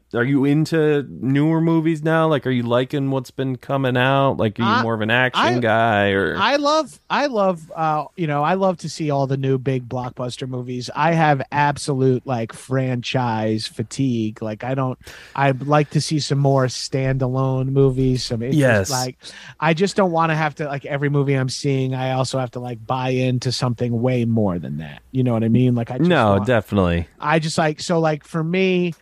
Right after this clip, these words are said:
Speaker 2: I'm stoked to see, like, uh, like, I really enjoyed Vengeance, B J Novak's movie. I just saw that this past
Speaker 1: I, I
Speaker 2: weekend.
Speaker 1: need to see that. Yeah, that
Speaker 2: It
Speaker 1: looks awesome.
Speaker 2: it was truly enjoyable. It was, like,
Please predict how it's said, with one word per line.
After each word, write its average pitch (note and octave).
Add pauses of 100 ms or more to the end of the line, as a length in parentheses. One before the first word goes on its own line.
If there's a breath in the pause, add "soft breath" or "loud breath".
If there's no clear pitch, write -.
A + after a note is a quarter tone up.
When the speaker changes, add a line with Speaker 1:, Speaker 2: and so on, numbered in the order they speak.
(260 soft breath)
Speaker 2:
I'm E3
stoked -
to D#3
see, C3
like, B2
uh, G#2+ (340 loud breath)
like, D3+
I F3
really F#3
enjoyed E3
Vengeance, B2
B B2+
J C3+
Novak's C3+
movie. D3
I B2
just A#2+
saw A#2+
that A#2
this -
past D#3+
Speaker 1:
I, D3
I C#3+
Speaker 2:
weekend. B2+
Speaker 1:
need C#3+
to C3+
see C#3
that. A2
Yeah, G#2+
that G#2
Speaker 2:
It G#2
Speaker 1:
looks C#3 (100)
awesome. G#2 (220)
Speaker 2:
it C#3+
was D#3
truly F3+
enjoyable. C#3
It D3
was, B2
like, A#2+